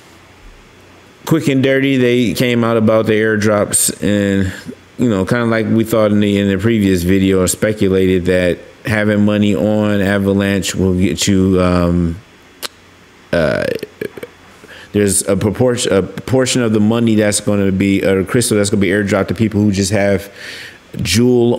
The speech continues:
on the Avalanche chain in their wallet, even if you, if you have liquidity with somebody or not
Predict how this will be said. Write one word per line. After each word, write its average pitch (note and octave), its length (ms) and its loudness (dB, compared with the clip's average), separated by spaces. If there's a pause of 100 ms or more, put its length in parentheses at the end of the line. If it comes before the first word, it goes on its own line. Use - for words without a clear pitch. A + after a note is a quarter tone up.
on A2+ 280 2 (180)
the F#2 160 0
Avalanche G#2 560 0
chain G#2+ 340 0
in G#2+ 60 2
their G2+ 160 2
wallet, G#2 420 2 (1300)
even A2+ 340 0
if G#2 120 -2
you, G#2 280 2
if F#2+ 40 0
you G#2 100 2
have G2 120 0
liquidity G#2+ 480 2
with G#2 180 0
somebody G#2 400 2
or G2 120 2
not G2 340 0